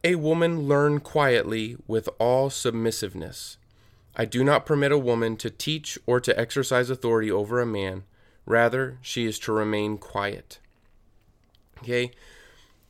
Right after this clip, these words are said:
this can be a passage of scripture where people,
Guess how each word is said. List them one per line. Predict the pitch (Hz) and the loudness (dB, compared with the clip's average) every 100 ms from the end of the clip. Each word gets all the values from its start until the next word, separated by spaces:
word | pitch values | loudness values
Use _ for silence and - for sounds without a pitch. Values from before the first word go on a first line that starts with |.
| - | 0
this | 190 220 - - _ _ _ - | 2 2 -2 -8 _ _ _ -8
can | 170 156 147 | 0 2 2
be | 151 151 | 4 4
a | - 131 | 4 2
passage | 156 143 147 | 0 0 -2
of | 131 | -4
scripture | - 147 131 143 | -2 -4 -2 -2
where | 127 123 | 2 0
people, | 123 139 - 131 127 - | 0 -4 0 0 0 -4